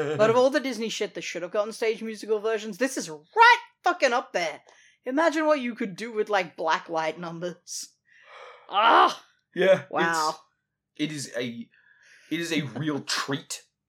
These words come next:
Speaker 2: And I think part of that is the proximity it was able to have to its own visual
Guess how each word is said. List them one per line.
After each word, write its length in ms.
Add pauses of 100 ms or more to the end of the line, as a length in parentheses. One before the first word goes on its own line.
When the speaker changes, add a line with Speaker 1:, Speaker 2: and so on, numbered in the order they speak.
Speaker 2:
And 80
I 40
think 200
part 280
of 100
that 360
is 540
the 80
proximity 720
it 60
was 120
able 220
to 60
have 340
to 120
its 120
own 200
visual 600